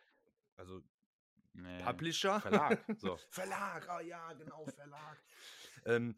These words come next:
Speaker 1: haben Outsourcing tatsächlich betrieben und, ähm, haben die, äh, Redaktion total verkleinert und alle möglichen Leute rausgeworfen, ähm, neue Leute eingestellt und der Humor war dann weg. Die haben dann, das ist dann wie ein Abklatschen einer GameStar gewesen, ja.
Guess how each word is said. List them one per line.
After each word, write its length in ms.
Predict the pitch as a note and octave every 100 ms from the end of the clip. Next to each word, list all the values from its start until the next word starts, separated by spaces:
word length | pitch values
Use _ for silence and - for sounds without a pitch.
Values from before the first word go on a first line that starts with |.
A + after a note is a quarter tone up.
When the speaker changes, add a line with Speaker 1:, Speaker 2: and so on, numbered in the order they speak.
| - -
Speaker 1:
haben 200 | - B2
Outsourcing 600 | B2 D3+ - A#2 A2+ A2
tatsächlich 480 | G#2+ G2+ G#2+ G#2+ G#2+
betrieben 500 | - G#2 G2+ A#2+ -
und, 400 | G#2 G#2 G2+ G2+
ähm, 400 | G2+ G2+ G2+ G2
haben 340 | A2 A2+ G#2 _ _
die, 460 | - G2 G#2 G2+ G2
äh, 80 | G2+
Redaktion 600 | F2+ G2+ G#2 - C#3 C3+
total 260 | B2 B2+ B2
verkleinert 540 | B2+ - A2 B2 C#3+
und 160 | A2+ -
alle 180 | B2+
möglichen 380 | D3+ C#3+ C#3+ C3+
Leute 240 | B2+ B2 A#2
rausgeworfen, 760 | G#2+ C#3 A2 F2 F2 F2 B2+ - - - - _ _ -
ähm, 260 | G#2+ G2+
neue 200 | G#2 A#2
Leute 280 | A#2+ A2+ A2+
eingestellt 460 | B2 C#3 A2 G#2 G#2
und 100 | A2+
der 160 | G#2
Humor 520 | A2+ A2+ B2+ C#3 D#2 D#2
war 180 | F2+ E2+
dann 220 | E2+ D#2+
weg. 280 | E2+ - -
Die 140 | F#2+ F#2+
haben 240 | G#2+ C3
dann, 240 | A#2+ A#2+ A2
das 180 | G2+
ist 160 | - -
dann 220 | A2 G#2 - G2
wie 280 | G#2 G#2+ B2+
ein 60 |
Abklatschen 460 | - - B2+ - A#2+
einer 80 | A2
GameStar 400 | G2+ G#2 - F#2
gewesen, 420 | E2 D#2 D#2+ D#2+ E2+
ja. 160 | E2+